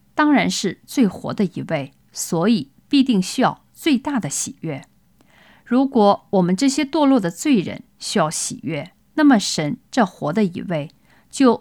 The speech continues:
更加深切的需要了。以弗所书启示神需要喜悦，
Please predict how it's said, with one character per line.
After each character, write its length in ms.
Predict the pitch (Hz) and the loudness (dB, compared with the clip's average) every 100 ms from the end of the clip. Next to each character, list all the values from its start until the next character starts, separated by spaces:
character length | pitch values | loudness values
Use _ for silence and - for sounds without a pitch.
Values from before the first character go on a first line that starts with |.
| _ | _
更 180 | 302 269 | 4 4
加 180 | 277 | 4
深 320 | 269 - 320 302 | -4 -4 -4 -4
切 220 | - 240 | -4 -6
的 140 | 135 - | -6 -12
需 260 | - 202 | -10 -4
要 160 | 160 139 | -2 -2
了。 200 | 135 143 _ _ _ _ _ _ - | -6 -10 _ _ _ _ _ _ 0
以 120 | 208 | 0
弗 220 | 196 330 | 2 -4
所 260 | - 170 131 | -2 -4 -6
书 380 | - 262 269 269 _ | -4 0 0 -2 _
启 300 | - - 156 | -8 -6 -6
示 420 | - 247 190 - | -6 -4 -6 -8
神 320 | - - 156 180 | -12 -6 -4 -6
需 180 | - | -2
要 160 | 302 185 | 0 0
喜 320 | - - 226 - | -2 -8 -10 -4
悦， 320 | 175 143 | -4 -4